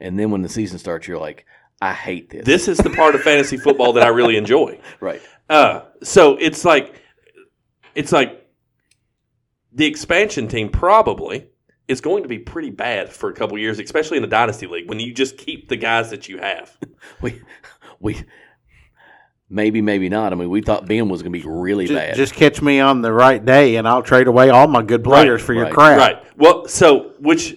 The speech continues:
Speaker 2: which makes the draft process in this rookie draft, like, you have to, you have to pretty well nail that. Like, you have to get players that are gonna be able to help you, because some of those guys are gonna have to help you this year.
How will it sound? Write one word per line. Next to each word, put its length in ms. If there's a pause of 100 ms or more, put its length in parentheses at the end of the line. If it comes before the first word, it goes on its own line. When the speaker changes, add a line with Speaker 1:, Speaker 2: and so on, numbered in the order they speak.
Speaker 2:
which 320
makes 420 (420)
the 160
draft 580
process 520
in 140
this 180
rookie 260
draft, 400 (220)
like, 200
you 180
have 340
to, 280 (400)
you 180
have 200
to 80
pretty 240
well 200
nail 360
that. 240
Like, 160
you 100
have 200
to 80
get 200
players 500 (280)
that 500 (240)
are 100
gonna 160
be 80
able 120
to 60
help 240
you, 80
because 260
some 160
of 60
those 180
guys 200
are 40
gonna 140
have 140
to 60
help 180
you 100
this 260
year. 320